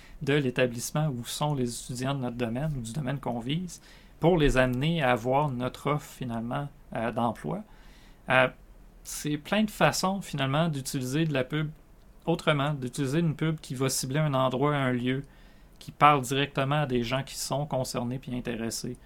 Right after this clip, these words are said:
plutôt que simplement, euh, aller d'un principe d'enchère, là, sur, euh, Google Ads.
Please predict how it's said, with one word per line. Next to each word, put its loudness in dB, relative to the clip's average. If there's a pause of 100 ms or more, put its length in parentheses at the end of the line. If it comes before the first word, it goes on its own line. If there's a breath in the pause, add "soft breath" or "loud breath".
(440 loud breath)
plutôt 2
que -8
simplement, 0
euh, -4
aller -4
d'un -4
principe -6
d'enchère, -2
là, -6
sur, -4 (180)
euh, -6
Google -4
Ads. -8